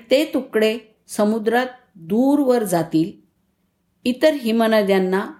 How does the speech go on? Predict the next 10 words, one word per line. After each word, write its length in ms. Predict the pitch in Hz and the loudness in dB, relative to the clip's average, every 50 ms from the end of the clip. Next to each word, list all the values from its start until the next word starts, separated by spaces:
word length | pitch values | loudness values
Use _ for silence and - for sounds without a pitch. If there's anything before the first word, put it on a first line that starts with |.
| _ _ _ - | _ _ _ -10
या 180 | 190 185 196 208 | -6 -6 -4 -4
हिमनदीचा 800 | 214 196 185 185 185 185 185 190 190 180 190 202 196 214 214 196 | -4 -4 -4 -4 -4 -4 -2 -4 -4 -6 -6 -6 -4 -2 -2 -2
आलेला 600 | - - 185 180 190 196 202 208 208 196 196 196 - - _ _ _ _ _ _ _ _ _ _ _ _ _ _ _ _ | -2 -4 -2 -2 0 0 0 0 0 0 -2 -6 -10 -16 _ _ _ _ _ _ _ _ _ _ _ _ _ _ _ _
असलेला 500 | - 202 196 - - 214 208 214 214 214 | -4 -2 -2 -2 0 2 2 2 2 2
बांध 480 | 196 170 160 180 202 226 226 190 180 160 190 - - _ _ _ _ _ _ _ _ _ _ _ _ _ _ _ - 214 | 0 -2 -2 0 0 2 2 0 -2 -4 -8 -12 -16 _ _ _ _ _ _ _ _ _ _ _ _ _ _ _ -8 -4
नष्ट 340 | 220 254 254 - - - 320 | -4 -4 -4 -4 -2 -2 0
झाला 320 | 320 262 247 233 226 190 - - - - _ _ _ _ _ _ _ _ _ _ _ _ - | 0 2 0 0 0 -2 -4 -6 -14 -20 _ _ _ _ _ _ _ _ _ _ _ _ -4
की 80 | 302 302 302 - | -4 -4 -2 0
त्यासुद्धा 480 | - 311 339 339 330 339 302 240 226 247 | 0 0 0 0 -2 -4 -2 0 0 0
वितळतील 560 | 214 180 156 156 - 151 143 139 - - 139 | 2 2 0 -2 -2 -4 -6 -6 -8 -10 -12